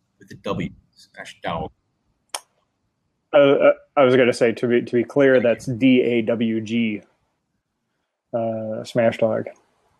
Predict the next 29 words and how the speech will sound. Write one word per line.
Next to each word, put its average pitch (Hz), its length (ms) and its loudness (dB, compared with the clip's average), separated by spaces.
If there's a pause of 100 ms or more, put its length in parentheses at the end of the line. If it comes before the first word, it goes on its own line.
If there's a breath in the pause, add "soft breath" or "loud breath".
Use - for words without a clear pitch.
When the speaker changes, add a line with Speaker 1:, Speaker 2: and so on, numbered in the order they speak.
Speaker 2:
All 131 100 4
right. 120 320 4 (480 soft breath)
Well, 147 340 6
Jeremy, 151 320 4
thank 151 280 2
you 139 40 -4
for 139 120 -2
joining 143 360 2
us. 175 300 -2 (180)
Uh, 123 340 4
again, 135 480 2
anyone, 139 840 -2 (120)
uh, 120 300 -4
who's 117 200 -4
interested 127 560 0
can 120 180 -8
follow 117 460 2
Jeremy 131 480 2
on, 127 300 -2
on 123 260 -4
Twitter 135 400 2
at 107 100 -4
Smash 139 360 -2
Dog. 143 240 6
You 107 60 -4
can 117 120 -2
follow 113 340 0
Voce 123 300 2
Nation, 123 640 0